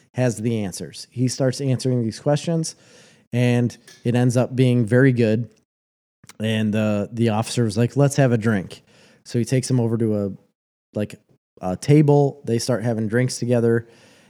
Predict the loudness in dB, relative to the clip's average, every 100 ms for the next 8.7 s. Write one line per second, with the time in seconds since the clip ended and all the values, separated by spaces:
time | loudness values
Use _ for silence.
0 | _ -4 -2 0 -2 -6 -12 -2 2 2
1 | 4 4 4 2 -2 -4 -2 0 0 -2
2 | -4 -10 _ _ -6 2 2 2 0 0
3 | -2 -4 -2 2 2 0 -4 -6 -6 -6
4 | -6 -6 -6 -10 _ _ _ _ -4 2
5 | 2 4 2 2 0 0 2 0 -4 _
6 | -4 -2 -4 -6 _ _ -10 -6 -6 -6
7 | -10 -6 0 0 0 -4 -12 -16 -18 _
8 | _ -4 -2 0 -2 -4